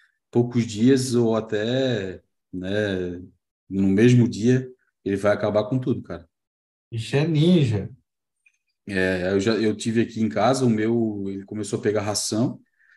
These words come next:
Speaker 1: e depois que ele começou a pegar ração, ele deixou as epitáceas de lado, né? Até cresceu algumas, mas depois de um tempo ele voltou a pegar.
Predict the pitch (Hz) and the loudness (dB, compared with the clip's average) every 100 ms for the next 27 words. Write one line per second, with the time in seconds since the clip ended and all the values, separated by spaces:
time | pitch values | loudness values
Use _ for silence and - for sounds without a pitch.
0 | _ _ - 101 104 110 123 113 120 113 | _ _ -6 -2 -2 0 -2 0 2 2
1 | 123 120 117 113 113 - 120 131 131 135 | 0 0 -2 0 -2 -2 0 2 2 0
2 | 127 143 139 135 143 135 151 156 160 104 | 0 0 0 -2 -6 -6 -8 -4 -2 -2
3 | 95 - - 95 95 95 90 101 104 123 | -6 -18 -14 -10 -8 -8 -4 -4 2 2
4 | 123 127 131 127 117 98 - - _ _ | 4 4 4 4 4 2 -6 -16 _ _
5 | 107 104 110 120 120 120 120 123 135 120 | -6 -4 0 0 2 2 0 0 0 0
6 | 139 139 151 165 156 107 | -2 -2 -6 -4 -4 -4